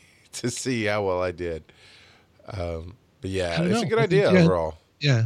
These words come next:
Speaker 2: I think you'd wanna see it. And I think lo-, watching the last five battles would be, would be so beneficial just to see, all right, you know, what's the current meta that I need to go up against? Um,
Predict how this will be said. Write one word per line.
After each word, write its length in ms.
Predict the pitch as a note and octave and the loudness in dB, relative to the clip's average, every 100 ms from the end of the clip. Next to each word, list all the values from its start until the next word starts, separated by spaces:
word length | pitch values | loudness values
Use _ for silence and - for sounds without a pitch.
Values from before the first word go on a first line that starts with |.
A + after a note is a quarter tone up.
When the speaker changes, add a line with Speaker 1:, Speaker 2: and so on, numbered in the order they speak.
| C3 | 0
Speaker 2:
I 60 | |
think 220 | C#3 D#3+ | 2 2
you'd 120 | D#3 A#2+ | 2 2
wanna 220 | B2 A#2 | 2 2
see 200 | - B2 | 0 0
it. 40 | |
And 100 | C3+ | 2
I 120 | C#3 D3 | 2 2
think 240 | F3 D#3+ | 2 0
lo-, 240 | E3 D#3 E3+ | 0 0 0
watching 440 | D#3+ D#3 D#3 E3 D#3 | 0 0 2 0 0
the 80 | C3+ | -2
last 420 | C3 C3 C3+ - | 0 0 -2 -4
five 260 | C#3 C3+ | -4 -2
battles 440 | B2+ C3 C#3 D#3 - _ _ _ _ _ _ - | 0 0 0 -4 -8 _ _ _ _ _ _ -4
would 140 | B2 | 0
be, 460 | B2 A#2 A2+ A2 G#2 _ _ _ _ _ - C#3+ | 0 2 0 -2 -6 _ _ _ _ _ -16 -4
would 180 | B2+ A#2+ | -2 0
be 100 | A#2+ | 0
so 220 | - C#3 | 2 2
beneficial 640 | B2 A#2 A2+ A#2 - B2 A2 - | 2 0 -2 -2 -2 -4 -12 -8
just 200 | C3 - | -6 -4
to 40 | B2 | -2
see, 540 | - B2+ A#2 A2+ A#2 | 0 2 4 2 0
all 160 | - D#3 | 2 2
right, 140 | B2 | 2
you 140 | C3 B2+ | 2 2
know, 40 | |
what's 180 | B2+ C#3+ | 2 0
the 60 | C#3 | -2
current 280 | - C3+ C3+ | 0 0 0
meta 380 | A2+ B2 D3+ A#2+ | 0 2 2 0
that 120 | B2+ | -4
I 40 | |
need 160 | C3+ C3+ | -4 -6
to 120 | - | -4
go 100 | B2+ | -4
up 120 | C3 - | -4 -4
against? 420 | C2 C2+ C2+ - - - - - _ _ - | -4 -2 -4 -6 -10 -20 -20 -20 _ _ -2
Um, 560 | A2+ A2 G#2+ A2 - | 2 4 2 2 -2